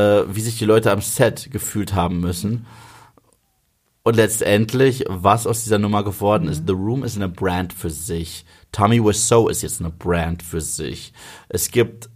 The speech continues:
Speaker 1: ich glaub, es gibt kaum einen häufiger parodierten Film, so was Meme-Kultur angeht und wenn der reingeschnitten wird.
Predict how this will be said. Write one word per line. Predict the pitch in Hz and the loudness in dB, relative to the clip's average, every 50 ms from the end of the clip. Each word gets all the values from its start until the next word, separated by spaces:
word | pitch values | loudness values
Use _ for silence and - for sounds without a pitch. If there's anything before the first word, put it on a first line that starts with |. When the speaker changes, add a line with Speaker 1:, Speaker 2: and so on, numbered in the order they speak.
| _ _ _ _ _ _ _ _ _ _ _ - - 67 67 55 | _ _ _ _ _ _ _ _ _ _ _ -20 -14 -12 -10 -10
Speaker 1:
ich | 113 113 - | -10 -2 0
glaub, | 135 127 127 | 0 0 0
es | 123 117 - | 0 -6 -10
gibt | - 113 - - - | -10 -12 -14 -12 -10
kaum | - - - 117 117 135 147 143 | -10 -2 0 2 2 2 2 2
einen | 85 98 104 107 98 | 2 2 2 0 2
häufiger | 107 113 113 113 113 - 110 113 104 101 98 98 - - - - - _ _ | 4 4 4 4 2 -2 -2 2 4 4 4 4 0 -4 -14 -20 -20 _ _
parodierten | - 110 104 104 107 92 87 101 117 117 - - 113 | 2 4 6 6 4 4 2 0 0 0 0 -2 -4
Film, | - - - - - - - 113 113 117 120 | -4 -4 -6 -8 -6 0 2 2 4 4 2
so | 110 107 110 98 | 2 0 0 0
was | 101 98 - - | 0 0 0 0
Meme-Kultur | 101 98 101 117 127 123 - - 127 117 117 - 120 113 110 - | 0 0 0 0 0 -2 -2 -2 -2 -2 -2 0 2 2 4 4
angeht | - 101 104 101 - - - 107 104 104 104 101 101 | 2 2 0 -2 -4 -6 -2 0 2 2 4 4 2
und | 98 98 90 | 0 0 0
wenn | 90 98 98 98 | -2 0 2 2
der | 101 95 87 90 | 2 2 2 0
reingeschnitten | 92 90 95 104 113 113 117 113 - - 110 107 - 113 90 | 2 2 4 4 4 2 0 -2 -2 -2 -2 -2 0 0 -2
wird. | 101 | -2